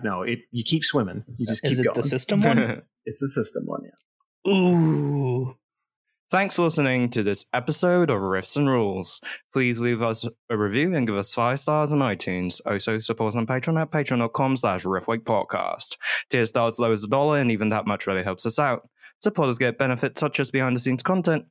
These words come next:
Speaker 3: early access to episodes, access to the Patreon Discord where we'll chat with the cast, and even a shout-out on the show. Find us on social media on Twitter at Riffwake Podcast, on Facebook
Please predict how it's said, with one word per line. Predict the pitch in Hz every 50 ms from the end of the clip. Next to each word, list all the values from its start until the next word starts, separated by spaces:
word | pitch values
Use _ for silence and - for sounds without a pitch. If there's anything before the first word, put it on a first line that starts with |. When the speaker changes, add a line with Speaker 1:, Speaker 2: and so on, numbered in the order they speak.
| _
Speaker 3:
early | 143 160 151 139
access | 127 113 - 123 113 101
to | 110 107
episodes, | 110 104 - 110 - - 107 107 104 - - -
access | 147 143 - - 123 110 - -
to | 110 101
the | -
Patreon | 104 95 92 - 98 92
Discord | 120 135 - - 131 117 113 110
where | 110 98 90
we'll | 90 90 87 87
chat | - 101 - -
with | -
the | -
cast, | - 139 139 139 139 139 - - _ - - - - - - -
and | 160 160 156 -
even | 120 113 101 110 107 110 117 -
a | 131
shout-out | 123 - 113 95 92 95 92 - -
on | 107 104
the | 110
show. | 107 - - - - - - 131 - _ - - _ _
Find | 117 107 101 101
us | 95 -
on | 107 104
social | 98 - 107 101 92 - 107 101
media | 104 104 101 104 101
on | 104 101
Twitter | - 123 120 - 135
at | 127 123 123
Riffwake | 113 110 104 - - 110 113 -
Podcast, | - 151 147 139 - - 151 139 143 139 - -
on | 214 214 202 170
Facebook | - 135 120 113 - - 113 107